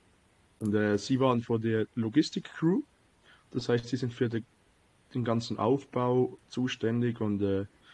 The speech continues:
nach dem Rennen wird abgebaut und am Montagmorgen um sieben Uhr gingen die, alle L K Ws raus, also die haben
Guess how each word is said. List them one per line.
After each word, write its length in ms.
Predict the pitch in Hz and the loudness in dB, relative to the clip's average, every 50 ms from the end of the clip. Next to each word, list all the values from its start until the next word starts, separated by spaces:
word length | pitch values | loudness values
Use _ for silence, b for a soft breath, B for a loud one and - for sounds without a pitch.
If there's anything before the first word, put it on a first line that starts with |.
| b b b | b b b
nach 160 | - 113 110 104 | 0 0 0 0
dem 100 | 107 101 | 0 0
Rennen 240 | 120 123 131 123 | 0 2 2 2
wird 160 | 113 107 - - | 2 2 2 2
abgebaut 600 | 120 127 - - 139 135 135 135 147 156 - - | 0 0 0 0 -2 0 2 2 2 2 0 -2
und 160 | - 120 113 | -4 -2 -2
am 60 | 107 | 0
Montagmorgen 800 | 107 113 123 139 135 - 117 117 117 117 120 127 139 127 123 117 117 | 0 0 0 0 0 0 0 0 2 0 2 2 2 2 0 0 -2
um 100 | 117 110 | -2 -4
sieben 420 | - - - 127 123 127 120 113 | -6 -6 -4 -2 -2 0 0 0
Uhr 260 | 117 127 127 117 110 - _ _ - | 0 0 0 -2 -4 -6 _ _ -10
gingen 280 | - 120 113 117 110 104 | -6 -4 -2 -2 -2 -2
die, 240 | 104 107 110 - - - - _ _ _ _ - | -2 -4 -4 -4 -4 -8 -14 _ _ _ _ 0
alle 240 | 120 120 131 131 | 2 4 4 4
L 160 | - 117 127 127 | 4 2 0 0
K 140 | - - 113 | -2 -2 -2
Ws 240 | 107 101 - - 98 | -2 -2 -4 -4 -4
raus, 220 | 98 117 127 117 | -2 -2 -2 -2
also 140 | 104 104 107 98 _ - | -4 -6 -10 -8 _ -4
die 80 | 113 | -2
haben 180 | 107 101 107 | -2 -2 -4